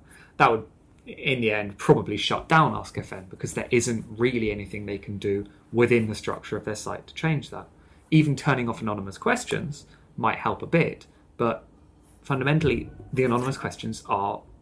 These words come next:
what the site is popular for. Another company can come up and set it up.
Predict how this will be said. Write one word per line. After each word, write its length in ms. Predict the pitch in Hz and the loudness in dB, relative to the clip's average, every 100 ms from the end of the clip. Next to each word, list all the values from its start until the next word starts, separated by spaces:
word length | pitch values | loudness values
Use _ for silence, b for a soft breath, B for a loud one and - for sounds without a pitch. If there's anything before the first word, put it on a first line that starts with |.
| - _ | -20 _
what 260 | 107 104 - | -4 -4 -4
the 80 | |
site 300 | - 104 98 | -4 -2 -2
is 80 | 104 | -2
popular 360 | - 220 - 104 | 2 2 2 -8
for. 240 | - - - b b - _ _ _ _ 131 | -8 -10 -10 b b -20 _ _ _ _ 0
Another 260 | 131 139 | 2 0
company 360 | 143 143 - 139 | 0 -2 -2 -6
can 120 | 135 | -4
come 160 | 143 131 | -2 -4
up 120 | 127 | -6
and 100 | 123 | -8
set 160 | 123 | -8
it 100 | 127 | 0
up. 240 | 143 143 | 2 2